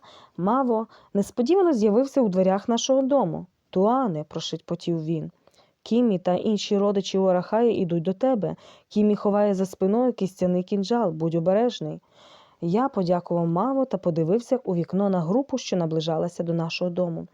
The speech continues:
У їхніх очах читалися образа та звинувачення. Вони немов говорили: "Навіщо ти змушуєш нас витримувати це день за днем? Якби не ти, Уарахаї вже давно було б поховано.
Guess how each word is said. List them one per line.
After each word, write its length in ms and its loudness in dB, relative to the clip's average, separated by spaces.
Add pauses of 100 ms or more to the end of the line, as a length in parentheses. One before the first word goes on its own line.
(380)
У 80 2
їхніх 380 2
очах 340 0
читалися 580 0
образа 580 0
та 120 -2
звинувачення. 840 -2 (480)
Вони 340 2
немов 320 4
говорили: 500 4
"Навіщо 540 0
ти 120 2
змушуєш 600 2
нас 260 0
витримувати 680 2
це 200 0
день 300 2
за 140 0
днем? 360 0 (360)
Якби 300 4
не 100 2
ти, 260 2
Уарахаї 560 4
вже 140 2
давно 260 2
було 220 2
б 120 -6
поховано. 640 0